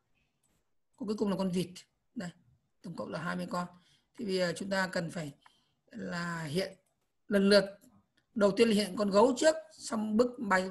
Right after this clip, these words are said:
câu hỏi thứ hai hiện con mèo. Câu hỏi thứ ba là con chó, con ngựa, yêu qua cổ, cá chép, cá mập, sao biển, sứa, cá heo, vẹt, đại bàng, đúng không?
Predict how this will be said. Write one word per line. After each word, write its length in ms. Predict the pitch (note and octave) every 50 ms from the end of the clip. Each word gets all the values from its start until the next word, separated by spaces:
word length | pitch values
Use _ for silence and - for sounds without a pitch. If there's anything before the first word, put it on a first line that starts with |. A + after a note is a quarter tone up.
| F#3 -
câu 120 | A#3 G#3
hỏi 120 | G3 E3 E3
thứ 60 | G3+
hai 240 | F#3+ G#3 A3 A3 G#3+
hiện 140 | G#3 G3+ -
con 180 | G#3+ G#3 G3+
mèo. 400 | G3+ G3+ G3 F#3+ F3+ E3+ E3+ - _ _ _ _ _ _ _ _ _ _ -
Câu 100 | C4+ G3
hỏi 100 | F3+ -
thứ 60 | - G#3
ba 180 | G3+ G3+ G3+ G3
là 80 | F#3 F#3
con 160 | F#3+ F#3+ F3+
chó, 300 | - F#3+ F#3 F#3+ A3+ A#3+ A#3 A#3
con 200 | G#3+ G#3 G3+ G3
ngựa, 160 | G3+ G3 - A3
yêu 120 | G#3+ F#3+ F#3+
qua 140 | G3+ G3 F#3+ -
cổ, 260 | - F#3+ F3 D#3 -
cá 160 | - E3+ F3
chép, 260 | F#3 - - A3+ A#3+ B3+ - -
cá 140 | - F#3 G3+
mập, 300 | G#3 G#3 G3+ F3+ E3+ - _ _ _ _ _ _ _ _
sao 280 | - - - G3 G3
biển, 320 | G3 G3 G3 F#3 D#3+ - - -
sứa, 480 | - - - F#3+ G3 G#3+ A#3+ - - - - - - _ _ _ _
cá 160 | - G3 G3+
heo, 440 | G#3 G3 G#3 G#3 G#3 G#3 G3+ G3 F#3+
vẹt, 320 | F3+ F3+ F#3+ G#3 F#3+ F3 - - -
đại 240 | - F#3+ A3 A3 -
bàng, 480 | G3 F3 F3+ F3+ F3+ F3 F3 D#3+ D3 C#3 - _ _ _ _ _ _ _ _
đúng 140 | - F#3 G3
không? 240 | G#3+ A3+ G#3+ F3+